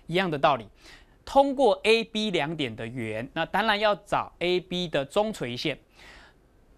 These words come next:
这个圆心一定会落在什么？中垂线上。好，这我们讲了好几遍了呢。好，所以我就可以设，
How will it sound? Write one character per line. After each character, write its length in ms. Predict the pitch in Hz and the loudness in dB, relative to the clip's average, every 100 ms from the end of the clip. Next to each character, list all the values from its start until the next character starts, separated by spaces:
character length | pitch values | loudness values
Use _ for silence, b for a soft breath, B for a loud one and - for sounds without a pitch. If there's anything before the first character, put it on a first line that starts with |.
| _ | _
这 200 | - 381 | 0 4
个 120 | 226 202 | 4 2
圆 240 | 156 147 | -2 -6
心 280 | 156 170 - - | -6 -10 -10 -10
一 100 | 185 | -4
定 180 | 254 | 2
会 80 | 285 | 2
落 540 | 254 294 320 262 202 165 | 4 6 6 6 4 0
在 420 | - 214 165 123 - _ - | 2 2 2 -4 -12 _ -12
什 120 | 139 | -6
么？ 200 | 131 196 _ _ _ _ _ _ _ | -4 -6 _ _ _ _ _ _ _
中 300 | - 269 294 | 0 2 2
垂 240 | 262 123 123 | -4 -8 -6
线 240 | - 131 | -4 -6
上。 240 | 107 135 - _ _ | -4 -8 -8 _ _
好， 160 | 107 - | -20 -10
这 100 | 135 | -8
我 60 | |
们 80 | 131 | -6
讲 160 | 131 117 | -6 -4
了 60 | |
好 120 | 220 | -2
几 200 | 240 143 | -4 -8
遍 200 | 135 247 | -6 -2
了 120 | 208 196 | 0 0
呢。 200 | 196 196 _ - | -2 -6 _ -8
好， 180 | 143 - B B - | -6 -6 B B -6
所 220 | - 226 | 2 4
以 260 | 202 202 - | 4 -2 -4
我 140 | 127 | -6
就 100 | 175 | -4
可 140 | 190 | -2
以 60 | 156 | -4
设， 420 | - - 220 156 | 0 4 4 2